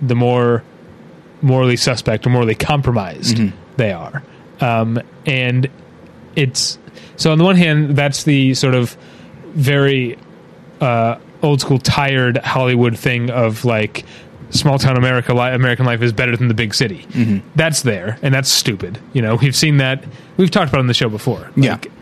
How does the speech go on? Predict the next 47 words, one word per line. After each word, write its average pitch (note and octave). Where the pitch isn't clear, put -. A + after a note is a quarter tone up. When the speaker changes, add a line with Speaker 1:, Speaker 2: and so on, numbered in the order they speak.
Speaker 1:
uh, B2+
I B2+
hate D3+
that. C3+
Um, A2
Speaker 2:
Not B3
that G#3+
I D#3
consider C3+
Hollywood, A2
uh, A2+
Lawless A2
to -
be, G2
like, F#2
a -
Hollywood F2+
film. E2
Speaker 1:
No, E3+
but C3
I'm C3+
saying C3+
it B2
has B2
Speaker 2:
It's A2+
Speaker 1:
that, A2+
Speaker 2:
that -
attitude, G2
Speaker 1:
that A#2+
Speaker 2:
yeah. A#2
Speaker 1:
thing. A#2
But D3
more D#3+
sp-, F3
it D#3+
goes D3
beyond D#3
that A#2+
to C3+
have A#2+
what C#3+
I E3
would, F#3
what D3
I C#3+
feel G3+
comfortable F#3+